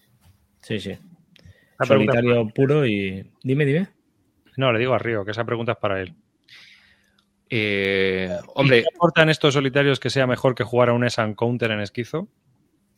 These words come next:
Speaker 3: Pues que te sorprenden, te sorprenden a ti mismo. El esquizo al final es complicado que tú te montes
Speaker 1: Sí.
Speaker 3: a ti mismo una emboscada.
Speaker 1: Sí.
Speaker 3: <laughs> Pero
Speaker 1: Sí, sí.
Speaker 3: la, la inteligencia artificial tiene, te ha puesto el puto roadblock cuando tú piensas que tienes camino libre con tus Panzer para llegar ahí.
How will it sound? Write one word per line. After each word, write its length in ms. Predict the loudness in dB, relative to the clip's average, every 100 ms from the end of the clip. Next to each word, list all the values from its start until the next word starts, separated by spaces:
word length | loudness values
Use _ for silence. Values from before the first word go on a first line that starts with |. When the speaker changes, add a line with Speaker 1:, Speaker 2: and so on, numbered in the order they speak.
| _ _
Speaker 3:
Pues 180 | -6 -4
que 100 | -6
te 100 | -4
sorprenden, 600 | -4 -4 -4 -6 -8 -16 -16
te 100 | -12
sorprenden 340 | -8 -6 -4
a 60 | -4
ti 100 | -6
mismo. 440 | -8 -8 -10 -12
El 80 | -14
esquizo 340 | -8 -8 -4
al 60 | -4
final 320 | -2 -4 -4
es 80 | -4
complicado 500 | -6 -4 -2 0 0
que 120 | 0
tú 720 | -2 -2 -2 -2 -4 -6 -8 -4
te 100 | -2
montes 280 | 0 -2 -2
Speaker 1:
Sí. 60 |
Speaker 3:
a 40 | -2
ti 80 |
mismo 220 | -4 -6 -4
una 120 | -2
emboscada. 460 | -2 0 0 0 -2 -6 -14 -20 -20 _
Speaker 1:
Sí. 260 | -6 -6 -6
Speaker 3:
<laughs> 720 | -16 -20 -20 -20 -20 _ -8
Pero 220 | 0 4 4
Speaker 1:
Sí, 40 |
sí. 120 | 4 4
Speaker 3:
la, 200 | 2 2
la 160 | 2
inteligencia 520 | 4 4 4 4 4 2
artificial 720 | 2 2 2 4 4 2 0
tiene, 340 | 0 2 2
te 80 | 2
ha 80 | 0
puesto 260 | -2 0
el 80 | 0
puto 300 | 0 0 2
roadblock 560 | 2 2 2 0 0 -4 _
cuando 320 | -4 -2 -4
tú 160 | -6 -4
piensas 360 | -4 -4 -8
que 240 | -4 -4 -2
tienes 240 | -4 -4
camino 320 | -6 -6 -4
libre 280 | -2 -2 -2
con 120 | -2
tus 140 | -6 -4
Panzer 360 | -2 -2 -4
para 180 | -6 -6
llegar 320 | -4 -4 -4
ahí. 640 | -4 -4 -4 -6 -8 -12